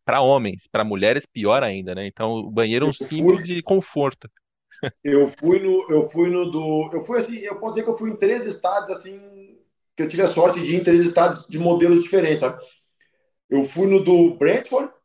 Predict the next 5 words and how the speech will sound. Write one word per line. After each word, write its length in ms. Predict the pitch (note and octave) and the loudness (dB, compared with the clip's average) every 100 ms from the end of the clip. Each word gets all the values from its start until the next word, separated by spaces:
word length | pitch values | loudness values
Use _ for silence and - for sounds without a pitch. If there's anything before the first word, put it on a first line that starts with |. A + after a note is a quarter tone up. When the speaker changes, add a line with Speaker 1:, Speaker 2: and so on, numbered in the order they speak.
| _ _ _ _ | _ _ _ _
Speaker 2:
que 80 | C#3 | -4
é 80 | |
um 420 | D3+ D#3+ D3+ B2+ A#2+ | -4 -6 -10 -12 -14
estádio 460 | B2 - D3 C#3 A2+ | -14 -2 0 0 -4
sensacional, 1400 | - D3+ C3+ - - B2+ - G3 C#3 B2 C#3 G3+ G#3+ | -2 -2 -2 -6 -4 -4 -2 -2 0 -2 -2 -2 -4